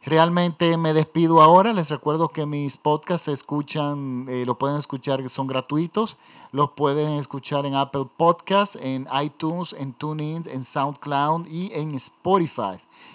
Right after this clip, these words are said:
al igual que en muchísimas otras plataformas. Por favor, síganme. Y si les gusta, por favor, compártanlo. Recuerden que yo me especializo en películas en plataformas digitales y películas que son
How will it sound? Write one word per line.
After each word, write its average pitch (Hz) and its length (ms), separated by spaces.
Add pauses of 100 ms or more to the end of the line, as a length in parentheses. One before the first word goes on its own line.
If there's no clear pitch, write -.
(120)
al 180 160
igual 170 300
que 165 100
en 156 80
muchísimas 151 460
otras 151 240
plataformas. 113 840 (380)
Por 147 140
favor, 160 420
síganme. 180 600 (480)
Y 180 220
si 175 180
les 175 120
gusta, 165 340
por 180 120
favor, 160 300
compártanlo. 151 720
Recuerden 185 380
que 190 280
yo 180 160
me 180 100
especializo 151 680
en 151 160
películas 160 420
en 156 80
plataformas 139 680
digitales 135 720 (340)
y 180 120
películas 170 500
que 160 160
son 196 460